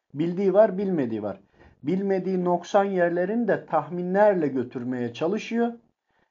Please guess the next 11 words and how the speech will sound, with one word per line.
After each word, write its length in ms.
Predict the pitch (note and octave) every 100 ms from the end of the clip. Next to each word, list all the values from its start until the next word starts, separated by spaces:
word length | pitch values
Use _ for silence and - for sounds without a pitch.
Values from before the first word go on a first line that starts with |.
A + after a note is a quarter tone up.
| -
Yani 460 | F3 A3 F#3+ F#3+
terazisi 720 | F#3+ F#3 F3 E3 D3+ E3 - -
kendi 320 | F3+ E3 D#3+
elinde. 480 | C#3 A2 G2 F#2 F#2 _ _ _ _ -
Yani 460 | D#3+ E3+ D#3+ A3 - _
Allahu 380 | - C#3 D3+ E3
Teala'nın 800 | - C#3+ C#3+ D3 D3 D#3+ G3+ G#3 _ _ _ _ _ _ _ _ _ _ _ _ _ _ _ _ _ _ _ _
terazisi 720 | C3+ C3 B2+ A#2+ A#2+ - F#3+
ve 60 | F3+
Allahu 400 | D3 C3+ C3+ D3+
Teala'nın 600 | D3 C3 C3 C3 C#3+